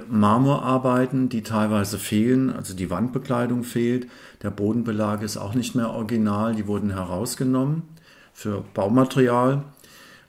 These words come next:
Und was vorhanden ist, die Mosaikkunst, die nach der römischen Tradition weitergeführt wurde.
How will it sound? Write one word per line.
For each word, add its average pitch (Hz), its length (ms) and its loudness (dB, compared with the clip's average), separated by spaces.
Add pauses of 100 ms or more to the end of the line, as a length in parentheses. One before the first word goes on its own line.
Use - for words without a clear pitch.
Und 113 420 -2
was 110 260 -2
vorhanden 123 720 -2
ist, 123 580 -6 (120)
die 95 320 -4
Mosaikkunst, 110 1200 -4 (320)
die 117 100 -2
nach 113 200 -2
der 104 200 0
römischen 110 400 0
Tradition 104 640 0
weitergeführt 95 760 -4
wurde. 90 300 -8